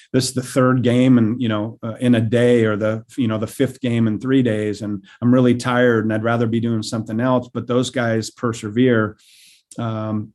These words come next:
those are, those to me are the guys that end up making it. And certainly, um, you're gonna need some skill sets. You're gonna need to have some twitch, and there's gonna need to be a little bit of aspect of,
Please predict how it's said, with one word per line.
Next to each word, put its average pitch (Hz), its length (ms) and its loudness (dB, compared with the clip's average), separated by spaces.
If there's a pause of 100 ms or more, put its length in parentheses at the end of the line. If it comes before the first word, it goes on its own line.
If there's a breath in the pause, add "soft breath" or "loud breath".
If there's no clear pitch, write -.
those 139 320 2
are, 135 180 2
those 131 420 0
to 123 100 -4
me 120 200 2
are 113 100 0
the 107 100 -6
guys 110 400 -6
that 110 260 -8
end 117 240 0
up 107 100 -8
making 110 400 -2
it. 120 120 -4
And 120 120 0
certainly, 123 560 0 (400 soft breath)
um, 117 560 -8
you're 131 320 -4
gonna 120 160 2
need 117 240 2
some 120 160 -6
skill 120 300 -6
sets. 117 400 -6
You're 117 100 -4
gonna 117 160 0
need 113 220 2
to 107 60 -6
have 110 220 -6
some 117 200 -4
twitch, 113 480 -4
and 110 200 -2
there's 113 160 -2
gonna 117 200 0
need 113 180 2
to 107 60 -6
be 113 100 -2
a 113 60 -2
little 113 200 -2
bit 107 140 -4
of 113 160 -6
aspect 113 500 -6
of, 107 200 -8